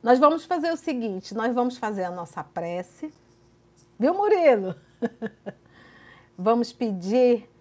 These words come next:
a, a, a, a proteção do nosso Senhor Jesus. A tia logo depois vai responder a pergunta do senhor Rodrigo e da senhora Raquel que eles fizeram. Eu estou em débito,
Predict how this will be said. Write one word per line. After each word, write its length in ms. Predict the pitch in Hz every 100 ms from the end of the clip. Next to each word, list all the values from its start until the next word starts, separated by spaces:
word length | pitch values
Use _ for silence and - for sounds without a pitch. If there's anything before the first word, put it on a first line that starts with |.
| _ _ _ _
a, 960 | 185 180 180 180 180 175 101 - 160 -
a, 80 | 170
a, 320 | 170 165 175
a 40 |
proteção 1080 | 175 - 254 247 240 214 - - 240 240 240
do 100 | 220
nosso 240 | 220 214 247
Senhor 360 | - 208 214 208
Jesus. 1040 | 214 196 185 196 233 247 254 262 - - _ _ _ _ - - -
A 100 | 214
tia 280 | 240 - 294
logo 260 | 269 277 269
depois 420 | 254 254 254 254
vai 220 | 247 247
responder 640 | 254 262 - 254 233 226
a 80 | 233
pergunta 840 | 226 226 208 202 233 262 262 254
do 160 | 214 220
senhor 280 | - 247 226
Rodrigo 540 | 214 208 185 233 269 247
e 40 |
da 120 | 226
senhora 300 | 226 220 208
Raquel 520 | 190 175 - 214 214
que 120 | 226 220
eles 180 | 202
fizeram. 640 | - 208 185 185 185 208 220
Eu 60 |
estou 200 | 196 -
em 140 | 214 208
débito, 680 | 185 202 214 220 - 226